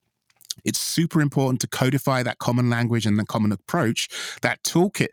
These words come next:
has to codify the tools, the frameworks, the platforms that's needed to ensure you're fit for today and for the future. And then thirdly, crafting that pitch, crafting that story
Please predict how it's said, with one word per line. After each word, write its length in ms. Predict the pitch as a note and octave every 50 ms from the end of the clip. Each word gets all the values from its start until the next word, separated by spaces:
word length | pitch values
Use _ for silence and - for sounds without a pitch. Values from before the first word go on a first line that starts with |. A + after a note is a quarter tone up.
| - - - - -
has 220 | - - D3 D3 -
to 200 | - C#3+ B2+ B2 - - - _
codify 600 | - - D3+ D#3+ D#3+ C#3+ - B2+ A2 G2+ G2 G2 E2+ - -
the 80 | G2
tools, 440 | - - F#3 F#3 F3 D3 B2 G#2+ G2
the 100 | - A2+
frameworks, 500 | - - - C#3+ C#3+ D3 C#3 A#2+ E2 -
the 100 | - G2+
platforms 680 | - - C#3 D3+ D3 - - C#3+ C3 F#2+ C3 A#2 - - - - - - - -
that's 180 | - G2+ - -
needed 440 | B2 C3+ C#3+ D#3 C#3+ C3 B2+ -
to 100 | - -
ensure 240 | A#2+ A2 - - A#2+
you're 120 | A2+ G#2+ G#2
fit 240 | - - C3 -
for 80 | - -
today 520 | - - G#2 F#2+ C3 C3 C3+ C#3 D#3+ F3+ - - - - - - - -
and 320 | - C3 C3+ C3 C3+ B2+
for 140 | - - B2
the 120 | A2 A2+ A2
future. 520 | - - A#2 A2 D#2+ - - F#2 D#2+ C#2+ - _ _ _ - - - - - - - _ -
And 140 | B2 A#2+ B2
then 120 | B2+ B2
thirdly, 840 | A2+ - - - F#3 A3+ C#4 C4+ A#3 - A2 F#2 F2+ A2+ E3+ F#3+ - _ _ _ _ _ _ -
crafting 640 | - - E3 E3+ F3+ G3 - - - F#3+ F3 D#3
that 180 | D3 C#3+ - -
pitch, 380 | - - G2 - - - - -
crafting 520 | - D#3+ D#3+ F3 F#3 - - F3 E3 C#3+
that 180 | C3 B2 A2+ -
story 480 | - - A#2+ G#2+ G2 G2 F2 F2 -